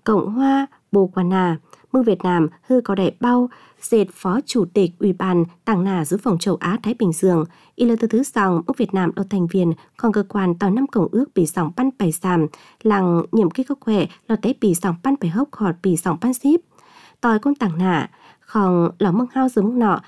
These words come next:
Lê Thị Hồng Vân, hảo hủ. Hư, tựa nỉ, viện nỉ có thắt phải đẩy là khu tình chờ có mương Việt Nam, chờ đẩy bao, dệt phó chủ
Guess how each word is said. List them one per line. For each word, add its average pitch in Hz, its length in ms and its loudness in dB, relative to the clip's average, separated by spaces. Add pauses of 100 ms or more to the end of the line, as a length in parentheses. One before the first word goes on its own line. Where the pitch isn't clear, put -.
(120)
Lê 214 160 2
Thị 202 120 -2
Hồng 185 220 0
Vân, 170 320 2 (100)
hảo 190 300 -2
hủ. 202 240 4 (840)
Hư, 254 340 4 (540)
tựa 233 140 4
nỉ, 208 340 4 (260)
viện 226 260 2
nỉ 220 100 2
có 180 120 -4
thắt 175 160 -4
phải 196 220 -2
đẩy 185 320 0 (140)
là 226 100 0
khu 214 160 -2
tình 202 200 -2
chờ 196 220 -2
có 185 120 -4
mương 262 180 -2
Việt 175 160 -4
Nam, 180 240 2 (220)
chờ 247 300 2
đẩy 214 260 0
bao, 262 360 0
dệt 202 240 2 (100)
phó 214 140 -2
chủ 220 140 -2